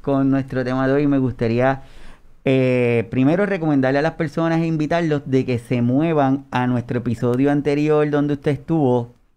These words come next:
eh, Conversaciones para el Final de la Vida. Ese episodio lo pueden encontrar tanto en Spotify,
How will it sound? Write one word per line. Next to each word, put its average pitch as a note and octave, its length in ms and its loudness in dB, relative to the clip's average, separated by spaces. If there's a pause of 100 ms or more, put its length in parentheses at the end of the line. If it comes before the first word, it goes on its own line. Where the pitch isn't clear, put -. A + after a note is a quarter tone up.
eh, B2 400 0
Conversaciones A#2+ 640 0
para C3+ 180 2
el C3 60 -2
Final C#3 260 0
de C#3 100 2
la C#3 120 2
Vida. D3+ 440 0 (460)
Ese C#3 320 2
episodio D3+ 500 0
lo D3 160 0
pueden C#3+ 460 0 (340)
encontrar C#3+ 960 0 (220)
tanto C3+ 560 0
en C3 160 0
Spotify, C#3+ 920 -2